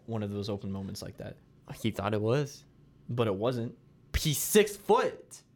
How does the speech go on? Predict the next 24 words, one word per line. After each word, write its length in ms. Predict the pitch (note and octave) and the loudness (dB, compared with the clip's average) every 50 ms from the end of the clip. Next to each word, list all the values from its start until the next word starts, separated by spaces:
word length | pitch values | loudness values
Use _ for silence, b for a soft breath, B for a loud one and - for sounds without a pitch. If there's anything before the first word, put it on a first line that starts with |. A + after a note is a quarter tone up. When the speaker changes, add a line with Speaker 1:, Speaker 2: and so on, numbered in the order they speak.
| _ _ _ _ - | _ _ _ _ -6
Speaker 1:
Okay. 420 | C3+ B2+ - A#2+ A#2+ C#3+ F3+ F#3+ - - b b b b b b b b b b | -6 -2 0 0 0 -2 -2 -6 -12 -18 b b b b b b b b b b
Speaker 2:
No, 300 | - C#3 E3 G3 A3+ G#3+ | 2 4 6 6 6 6
I 80 | F3 E3 | 6 6
don't 120 | F3 F#3 F#3+ | 4 4 4
want 140 | F#3 E3 | 2 2
Mo, 360 | D3+ D3+ E3 F3+ F3 E3+ D#3 - | 4 4 6 6 6 4 4 2
I 100 | C#3 F3 | 2 4
don't 120 | G#3+ A#3 | 4 6
want 120 | A3+ A3 G3 | 4 4 6
Mo 160 | F#3 F#3+ F#3 | 6 4 6
Gibson 340 | F3 E3+ F3+ F3+ F3+ F3 D#3 | 6 4 2 4 2 0 0
trying 220 | - E3 E3 E3+ E3+ | 2 2 2 2 2
to 40 | D#3+ | 0
score 220 | - - D#3 D#3 | 0 0 2 2
in 60 | D3 C3+ | 2 2
the 40 | A#2+ | 0
paint. 260 | - B2+ A2+ G2 F3+ | 0 0 0 2 4
Speaker 1:
And 100 | E3+ F3 | 6 6
I'm, 80 | F3+ F3+ - | 4 4 4
I'm 80 | D#3+ F3+ | 2 2
not 140 | F3 C3+ | 2 0
saying 240 | - - F#3 F3+ E3+ E3 | 0 0 0 2 2 2
he 80 | F3 | 0
should 340 | D#3+ - - E3+ D3+ C#3+ - | -2 2 2 0 0 0 -6